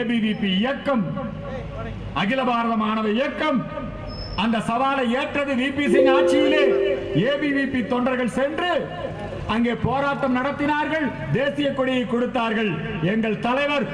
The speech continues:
முரளி மனோகர் ஜோஷி அவர்கள் ஏக்தா யாத்திரை கன்னியாகுமரியிலே துவங்கி காஷ்மீரத்திலே சென்று தேசிய கொடி ஏற்றுவது. இப்போதைய பிரதமர், அப்போதைய முழுநேர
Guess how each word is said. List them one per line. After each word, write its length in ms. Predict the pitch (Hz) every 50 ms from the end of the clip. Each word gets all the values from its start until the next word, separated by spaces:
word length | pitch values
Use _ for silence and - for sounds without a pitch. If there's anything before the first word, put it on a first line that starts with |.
| - - 190
முரளி 240 | 226 262 285 285 285 285
மனோகர் 340 | 285 285 285 269 269 233 220
ஜோஷி 240 | 277 302 294 - 285 294
அவர்கள் 280 | 285 277 269 294 285 233 - - - 143 - 175 254 330
ஏக்தா 280 | 330 330 - - 311 302 302 277 285
யாத்திரை 420 | 302 339 330 - 339 339 330 320 277 180 - - - - - - - - 330 - - - - - - - - - - - - - - - - - - - - - - - - - - - - - - - - - - - - - - - - - - - -
கன்னியாகுமரியிலே 760 | 220 285 320 330 330 330 - 320 339 339 330 330 330 320 320 311 - 311
துவங்கி 400 | 302 311 330 320 311 320 302 277 240 190 156 - - - - - - - - - - - - - - - - - -
காஷ்மீரத்திலே 680 | - 220 247 233 - 233 262 247 240 233 226 226 220 214 190 -
சென்று 200 | 214 220 226 233 214 180
தேசிய 260 | 208 220 220 214 208 190 156 185
கொடி 160 | 190 185 180 180 175
ஏற்றுவது. 400 | 170 160 175 160 160 156 151 143 127 107 - - - - - - - - - - - - - - - - - - - - - - - - - - - - - - - - - - 151
இப்போதைய 400 | 165 160 - 208 208 202 208 196 180 -
பிரதமர், 420 | 190 196 214 233 233 254 269 262 226 185 - - - - - - - - - - - 165
அப்போதைய 380 | 170 165 208 208 208 208 202 196 180
முழுநேர 320 | 202 233 240 240 240 233